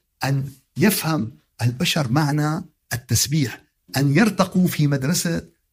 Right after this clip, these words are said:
التسبيح، وكما سنأتي لاحقاً إن شاء الله. والحقيقة مو-، موضوع التسبيح موضوع واسع كتير، يعني بحاجة إلى كورس كامل، ولكن بدنا نحاول قدر الإمكان نستعرض العناوين،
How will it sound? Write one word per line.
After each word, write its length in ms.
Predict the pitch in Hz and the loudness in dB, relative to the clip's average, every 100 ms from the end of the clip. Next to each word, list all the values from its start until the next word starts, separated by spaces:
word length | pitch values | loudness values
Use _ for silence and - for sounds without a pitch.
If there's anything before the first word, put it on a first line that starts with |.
| - | -6
التسبيح، 580 | 123 123 - 180 156 - | -4 -2 0 0 0 0
وكما 500 | 147 156 147 131 - _ _ | -2 2 0 -2 -10 _ _
سنأتي 680 | - - 123 - - 170 127 - _ - | -6 0 0 0 -4 -4 -4 -12 _ -2
لاحقاً 420 | 196 214 190 - | 2 2 2 0
إن 140 | - | -2
شاء 280 | 120 156 - | -2 -2 -2
الله. 220 | 143 139 | -2 -4
والحقيقة 400 | 139 131 - - | -4 -4 0 0
مو-، 240 | 71 - - | -2 -6 -6
موضوع 300 | 131 107 175 | -4 -2 -2
التسبيح 540 | 165 - - 160 131 - _ - | -2 -4 -2 -4 -4 -10 _ -4
موضوع 340 | 120 156 151 | -4 0 -2
واسع 360 | 117 117 - 101 | 0 0 2 -2
كتير، 360 | - 131 104 | -2 -2 -2
يعني 220 | 98 92 | -2 -2
بحاجة 400 | 101 107 151 139 | -2 0 0 0
إلى 200 | 131 117 | 0 -2
كورس 360 | 110 - 131 - | 0 0 0 0
كامل، 380 | - 113 95 92 - - - | 0 0 -2 -10 -18 -20 -6
ولكن 520 | 131 208 185 185 - _ - | 2 2 4 0 0 _ -2
بدنا 220 | 151 156 | 0 0
نحاول 400 | - 208 226 175 | 0 2 2 -2
قدر 280 | - 233 208 | 0 2 2
الإمكان 460 | 214 175 190 185 185 - - | 2 0 0 0 -4 -14 -8
نستعرض 580 | 151 - 214 214 190 180 | -2 0 2 2 0 0
العناوين، 680 | 170 135 165 160 165 151 | 0 2 2 2 0 -2